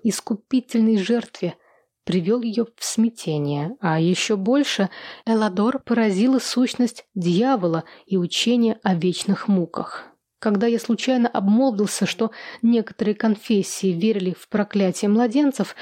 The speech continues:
и объяснил эту теорию, она застыла, сидя на своем стуле. "При этом они верили, что Бог — это любовь,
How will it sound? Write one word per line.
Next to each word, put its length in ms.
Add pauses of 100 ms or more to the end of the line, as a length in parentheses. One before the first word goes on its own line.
(200)
и 140
объяснил 640
эту 180
теорию, 600 (360)
она 340
застыла, 680 (300)
сидя 400
на 100
своем 400
стуле. 460 (720)
"При 220
этом 360 (120)
они 320
верили, 440
что 320
Бог — 440 (340)
это 200
любовь, 600